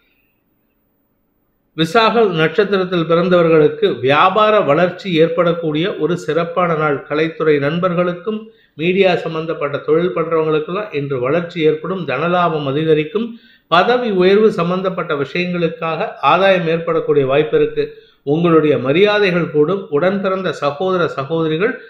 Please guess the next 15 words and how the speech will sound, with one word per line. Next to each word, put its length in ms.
இணக்கமான 680
சூழ்நிலை 440
ஏற்படுத்தி 640
உங்களுக்கு 560
பக்கபலமாக 920
இருப்பார்கள். 600
அனுஷம் 400
நட்சத்திரத்தில் 680
பிறந்தவர்களுக்கு 880
வெற்றிகள் 520
கிடைக்கும். 540
புதிய 400
முயற்சிகள் 600
ஆதாயத்தை 600
ஏற்படுத்தும். 580